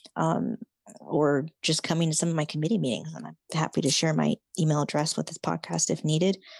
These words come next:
I also am the vice president of the National Society of Black Engineers, the Portland chapter, and we need support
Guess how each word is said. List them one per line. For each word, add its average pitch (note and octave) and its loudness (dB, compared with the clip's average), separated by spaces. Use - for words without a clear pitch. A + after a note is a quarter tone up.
I E3 2
also E3 2
am D#3 2
the D3+ 2
vice D#3+ 2
president E3 0
of D#3 -2
the D#3 0
National D#3 -2
Society D#3 -2
of D#3 -4
Black D3+ -4
Engineers, D#3 -2
the D#3 -4
Portland F#3 -2
chapter, G#3 0
and - -4
we G#3 4
need A3 4
support F3 0